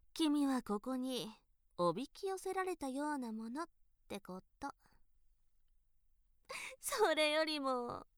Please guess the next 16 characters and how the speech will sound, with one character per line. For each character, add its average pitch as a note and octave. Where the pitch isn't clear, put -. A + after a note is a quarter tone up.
<laughs> -
こ B3+
の E4
部 D#4+
屋 D#4+
す B3
ご G#3
い C5+
で A4+
し D4+
ょ？ D4+
な B3
ん D4+
た A#3
っ -
て、 F3